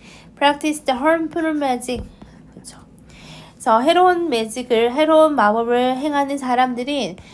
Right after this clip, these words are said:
could be punished, 수동태로 나왔고, civic action에서 시민 행동에 의해서 처벌이 될 수 있다라고 정해졌대. 시민 행동에 의해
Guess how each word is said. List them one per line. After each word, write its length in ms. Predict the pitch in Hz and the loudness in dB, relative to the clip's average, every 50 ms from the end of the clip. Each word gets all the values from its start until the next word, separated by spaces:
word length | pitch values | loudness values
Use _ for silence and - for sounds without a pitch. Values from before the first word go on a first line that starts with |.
| - - - - | -20 -20 -10 -6
could 260 | - 294 302 294 262 | -4 0 0 0 0
be 240 | 277 294 285 247 - - - - - | 0 -2 -2 -4 -6 -12 -20 -16 -4
punished, 800 | - 269 277 285 269 277 262 - - - 233 214 - 269 254 - - - - - - - - | 0 2 2 2 2 0 -4 -6 -8 -10 -10 -6 -4 -6 -6 -6 -10 -18 -20 -20 -20 -20 -20
수동태로 540 | - - - - 254 233 233 - 226 208 208 | -20 -20 -14 -10 -8 -8 -6 -6 -6 -4 -4
나왔고, 800 | 208 170 139 135 131 - - - 202 247 285 302 320 330 320 - - - - - - - - | -4 -4 -6 -6 -8 -10 -8 -4 0 2 4 4 4 2 0 -4 -14 -20 -20 -20 -20 -20 -16
civic 540 | - - - - 339 311 359 359 359 - - - | -14 -10 -6 -4 -2 -2 -2 -2 -2 -4 -6 -6
action에서 720 | 220 226 226 - - - 262 247 233 208 175 180 - 185 | -6 -6 -6 -10 -8 -4 -2 -2 -2 -2 -4 -6 -6 -8
시민 560 | 190 - - - 349 349 349 349 359 349 330 302 | -8 -8 -8 -6 -4 -4 -2 -2 -2 -2 -2 -2
행동에 520 | 320 311 294 294 285 285 285 277 277 277 | 0 0 -2 -2 -2 -4 -4 -2 -2 -2
의해서 640 | 269 240 208 196 185 180 185 220 240 196 - - - - - - - - - - - - - | 0 0 0 0 -2 -2 -4 -4 -4 -4 -6 -8 -12 -18 -20 -20 -20 -20 -20 -20 -20 -20 -20
처벌이 440 | - - 339 330 320 320 320 311 302 | -6 -2 0 2 4 4 4 2 0
될 240 | 302 269 208 190 214 | -2 -2 -2 -2 -4
수 280 | 208 - - 214 202 - | -6 -8 -8 -8 -6 -6
있다라고 1200 | - 285 - - - 254 226 208 - - - - 190 190 190 190 - 302 311 320 339 339 330 320 - | -8 -12 -10 -2 2 2 2 2 -2 -8 -8 -2 0 0 0 0 0 2 2 4 4 2 0 -2 -6
정해졌대. 880 | - - 196 190 185 190 180 180 190 190 190 - - - - - - - - - - - - - - - - - | -8 -8 -6 -6 -4 -6 -6 -6 -6 -8 -8 -8 -12 -16 -14 -14 -16 -20 -20 -20 -20 -20 -20 -20 -20 -20 -20 -18
시민 360 | - - 339 330 339 339 320 | -8 -6 -4 -2 -2 0 0
행동에 440 | 349 330 320 302 320 311 302 294 269 | 0 0 -2 -2 -2 -2 0 0 0
의해 460 | 220 196 220 247 254 220 - - | 0 0 0 0 0 0 -2 -4